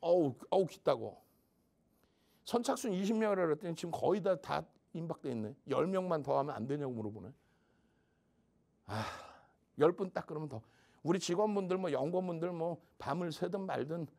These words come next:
어? 내일 힘들든 말든 필요 없어. 그럼 삼십 명 플러스 열 분만 딱 마지막으로 더 드려요. 네오셈 같은 종목 어떻게? 이렇게 잡아야지.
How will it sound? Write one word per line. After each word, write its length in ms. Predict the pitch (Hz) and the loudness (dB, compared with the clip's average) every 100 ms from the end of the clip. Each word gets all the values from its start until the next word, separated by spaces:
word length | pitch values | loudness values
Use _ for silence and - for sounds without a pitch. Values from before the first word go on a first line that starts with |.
| - | -4
어? 180 | 185 233 _ _ _ _ _ - | -4 -4 _ _ _ _ _ -8
내일 460 | 123 - 220 196 185 | -6 0 2 2 0
힘들든 520 | - 220 220 202 214 | -6 -2 0 0 0
말든 340 | 220 - 170 170 - - | -2 -6 -6 -8 -10 -8
필요 240 | - 233 | -2 0
없어. 220 | - - - - - | 0 -2 -4 -12 -8
그럼 120 | 185 | -6
삼십 280 | 208 226 226 | -2 0 0
명 240 | 214 190 - - | 2 0 -2 -14
플러스 420 | - 220 208 185 | 0 2 2 2
열 160 | 165 170 | 2 2
분만 320 | 214 202 180 | 0 0 0
딱 160 | 175 170 | -2 0
마지막으로 420 | 131 160 151 147 | -2 0 -2 0
더 120 | 143 | 0
드려요. 320 | 143 147 135 - _ _ _ - | 2 2 2 -4 _ _ _ 4
네오셈 460 | 175 226 226 233 | 8 8 8 2
같은 240 | 214 214 196 | 2 2 0
종목 280 | 190 170 | 2 4
어떻게? 300 | 185 220 208 | 4 2 0
이렇게 560 | 175 247 269 - 277 277 | 2 4 4 4 4 4
잡아야지. 580 | 285 262 226 160 160 | 4 2 2 2 2